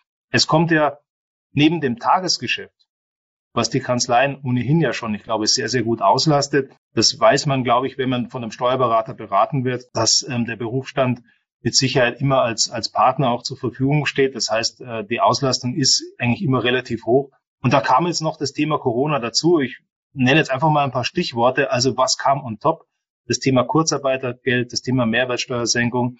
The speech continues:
das Thema natürlich auch Corona-Hilfen. Das sind alles Themen, die neben dem normalen, ich sag mal, synchronisierten Arbeitspensum eines Steuerberaters noch on top dazu kamen. Und, ähm, wenn ich vom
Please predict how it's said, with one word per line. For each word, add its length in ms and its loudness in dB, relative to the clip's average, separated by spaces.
das 140 0
Thema 240 2
natürlich 320 0
auch 160 -4
Corona-Hilfen. 760 -2
Das 160 2
sind 260 0
alles 380 2
Themen, 480 0
die 380 4
neben 720 0
dem 240 0
normalen, 920 2
ich 220 -6
sag 180 0
mal, 400 0
synchronisierten 1080 0
Arbeitspensum 880 0
eines 200 -6
Steuerberaters 760 0
noch 180 -2
on 100 -6
top 240 -4
dazu 320 0
kamen. 460 0
Und, 500 0
ähm, 220 0
wenn 140 0
ich 80 -6
vom 200 -2